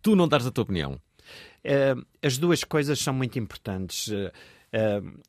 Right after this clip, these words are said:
Speaker 2: cada uma tem o seu espaço e é muito importante que os ouvintes e os telespectadores e os leitores se apercebam que aquilo que está a ler, se é uma opinião ou se é um facto.
Speaker 1: Uhum.
Speaker 2: E, e, eh,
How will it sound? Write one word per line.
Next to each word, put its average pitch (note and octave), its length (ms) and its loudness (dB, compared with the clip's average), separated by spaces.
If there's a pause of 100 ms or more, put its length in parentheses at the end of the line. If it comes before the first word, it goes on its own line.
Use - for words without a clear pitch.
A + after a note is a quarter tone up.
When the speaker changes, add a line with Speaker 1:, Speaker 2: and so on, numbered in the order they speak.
(100)
Speaker 2:
cada D#3+ 200 2
uma E3 140 2
tem E3 120 0
o C3 60 -2
seu D3+ 140 -2
espaço - 720 -2
e C#3 180 0
é C3 60 2
muito E3+ 300 -2
importante A#2+ 400 -8
que - 80 -10
os G#2+ 160 -6
ouvintes A2 380 -4
e G#2+ 40 -6
os G2 100 -6
telespectadores A2 760 -2
e C3 80 0
os A#2 180 -2
leitores G#2+ 800 -2 (520)
se - 300 2
apercebam A#2 580 0
que - 160 -6
aquilo D3 240 -2
que - 80 -12
está - 240 -2
a A2+ 120 2
ler, A2+ 400 0 (160)
se - 200 -2
é A#2 60 4
uma A#2 240 0
opinião C3 580 0
ou C3 60 0
se - 140 -4
é B2+ 40 0
um B2+ 100 0
facto. F#2 540 -2
Speaker 1:
Uhum. - 100 -20 (400)
Speaker 2:
E, A2 340 -2 (380)
e, G#2 320 -2
eh, C#2 200 -10